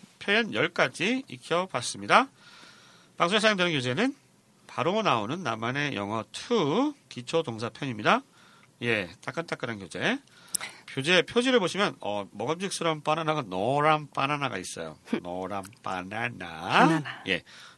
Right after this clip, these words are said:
Speaker 1: 요즘 또 바나나가 또 붐이잖아요.
Speaker 2: 네, 붐인가요?
Speaker 1: 어, 초코파이, 바나나 초코파이
Speaker 2: 아,
Speaker 1: 몰라요?
Speaker 2: 그쵸. 바나나
Speaker 1: 네, 그거
Speaker 2: 초코파이.
Speaker 1: 먹고
Speaker 2: 바나나
Speaker 1: 나-,
Speaker 2: 몽쉘도 나왔다고요?
Speaker 1: 바나나 몽쉘도 있어요?
Speaker 2: 네.
Speaker 1: 어, 못 먹어봤어요.
Speaker 2: 네.
Speaker 1: 어,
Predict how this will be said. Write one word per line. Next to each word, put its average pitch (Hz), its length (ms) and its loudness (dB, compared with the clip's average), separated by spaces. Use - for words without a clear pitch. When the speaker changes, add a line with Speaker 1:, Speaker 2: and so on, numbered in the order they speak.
Speaker 1:
요즘 170 160 0
또 208 120 0
바나나가 202 440 4
또 180 220 2
붐이잖아요. 139 580 -2
Speaker 2:
네, 269 140 0
붐인가요? 220 440 4
Speaker 1:
어, 117 200 2
초코파이, 160 560 4
바나나 180 260 4
초코파이 - 240 12
Speaker 2:
아, 247 40 12
Speaker 1:
몰라요? 294 40 12
Speaker 2:
그쵸. 233 560 12
바나나 214 300 8
Speaker 1:
네, 208 120 8
그거 190 160 2
Speaker 2:
초코파이. 170 180 2
Speaker 1:
먹고 175 100 4
Speaker 2:
바나나 359 240 12
Speaker 1:
나-, - 20 12
Speaker 2:
몽쉘도 240 440 12
나왔다고요? 175 420 2
Speaker 1:
바나나 202 220 2
몽쉘도 135 400 2
있어요? 208 240 6
Speaker 2:
네. 285 220 6
Speaker 1:
어, 85 280 -8
못 147 180 8
먹어봤어요. 90 760 4
Speaker 2:
네. - 220 2
Speaker 1:
어, 76 60 -16